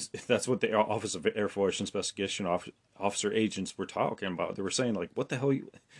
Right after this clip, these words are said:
is this serious?" And he, and John Mack was like, "Yeah." And he's like, John Mack stated, "I don't think this colonel has the ability to continue his job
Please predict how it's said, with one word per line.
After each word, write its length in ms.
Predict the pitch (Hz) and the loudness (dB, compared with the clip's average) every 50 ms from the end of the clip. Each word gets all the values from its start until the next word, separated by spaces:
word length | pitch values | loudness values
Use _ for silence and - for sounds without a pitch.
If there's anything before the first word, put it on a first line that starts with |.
| - - | -20 -12
is 120 | - 104 107 | -6 0 4
this 180 | 170 170 - | 6 8 8
serious?" 480 | - 95 87 107 139 202 339 269 - - | 8 8 6 2 4 4 4 2 2 -2
And 120 | 104 98 | -4 -2
he, 240 | 101 107 - 98 - - | -2 -2 -4 -6 -10 -8
and 340 | - 98 92 92 90 90 87 _ _ _ _ - - - _ | -2 0 0 0 0 -2 -6 _ _ _ _ -20 -20 -20 _
John 240 | - - 107 104 98 | -4 -2 0 0 2
Mack 200 | 98 110 127 - | 2 0 0 -2
was 80 | - 85 | -2 -6
like, 140 | 82 76 82 | -4 0 0
"Yeah." 220 | 110 - - - - _ _ - - - - - _ - | 0 0 0 -4 -8 _ _ -20 -20 -20 -20 -20 _ -8
And 100 | 95 101 | -4 -2
he's 140 | 104 90 82 | 0 2 4
like, 240 | 104 101 98 95 - - _ _ - - | 4 4 4 2 0 -14 _ _ -20 -12
John 320 | - - 113 110 110 113 | -4 0 2 2 4 4
Mack 220 | 110 107 107 104 - | 4 4 4 2 0
stated, 460 | - - 113 135 156 120 92 - - - | 0 0 2 2 2 2 0 0 -2 -6
"I 120 | - 104 123 | -8 -4 -2
don't 240 | 151 151 123 95 - | 0 0 0 0 -2
think 300 | - 117 117 101 - - | -2 -2 -2 -2 -2 -2
this 440 | - 104 104 104 - - - - - _ _ _ _ _ _ _ - | 2 2 4 4 4 2 -2 -2 -6 _ _ _ _ _ _ _ -16
colonel 400 | - - 131 156 160 117 85 80 | -6 -2 0 2 2 2 0 -2
has 300 | 80 104 113 117 101 - | 0 0 0 2 0 0
the 100 | 104 95 | 0 -2
ability 540 | 87 78 92 95 110 123 117 85 82 82 78 | -2 2 4 4 6 6 4 2 0 -6 -8
to 520 | - - - 98 92 92 92 92 87 82 - _ _ _ _ _ _ _ _ _ _ - | -8 -4 0 0 2 2 2 2 0 -2 -6 _ _ _ _ _ _ _ _ _ _ -8
continue 520 | - 110 95 - - 101 110 120 110 95 | -8 -6 -6 -4 0 2 4 6 6 6
his 220 | 87 87 87 76 | 4 4 2 0
job 360 | - - 92 92 110 127 - | -4 -2 0 0 0 0 -2